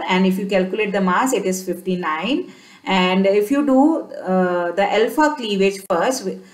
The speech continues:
so the molecular ion peak will form first on the hetero at molecule, right? N bonding electron will be released easily. So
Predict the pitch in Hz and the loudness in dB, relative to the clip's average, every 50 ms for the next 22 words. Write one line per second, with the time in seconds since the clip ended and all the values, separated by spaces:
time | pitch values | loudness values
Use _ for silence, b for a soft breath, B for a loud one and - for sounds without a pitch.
0 | B B - 247 233 254 247 233 233 233 254 262 262 269 254 254 240 220 202 196 | B B -2 0 0 2 2 2 2 2 2 0 0 2 2 2 4 4 2 2
1 | 202 208 208 196 220 220 208 190 202 202 202 202 196 - 190 190 196 202 - 202 | 2 0 -4 -6 -8 -8 -4 -2 0 0 0 -2 -2 0 0 0 0 0 0 0
2 | 196 196 196 202 185 185 185 190 190 185 175 170 175 - 196 202 202 202 196 190 | 0 0 0 0 0 2 2 2 2 2 0 -2 -4 -6 -6 -4 -2 0 -2 -2
3 | 190 - - 190 190 185 180 196 190 196 - 254 285 294 196 214 247 339 339 - | -4 -8 -4 -2 0 0 0 -2 -4 -4 -6 -4 -4 -2 -2 -2 -4 -4 -4 -6
4 | - - 190 190 214 214 190 196 190 185 196 208 202 220 226 220 190 202 208 202 | -6 -4 -2 -2 -2 -2 -2 0 0 0 0 -2 -4 -6 -8 -8 -10 -8 -6 -6
5 | 196 196 202 - - 208 220 226 220 214 202 196 190 208 190 196 190 202 208 220 | -6 -6 -8 -8 -6 -4 -4 -4 -4 -6 -6 -4 -4 -2 -2 -2 -4 -4 -6 -6
6 | 214 - - 208 208 208 208 233 247 269 339 381 381 B B B B B B B | -8 -8 -8 -8 -8 -8 -8 -4 -2 0 0 -2 -2 B B B B B B B
7 | - - 220 220 214 208 208 202 196 185 - - - - | -4 -2 0 2 2 4 4 4 2 2 0 -4 -10 -16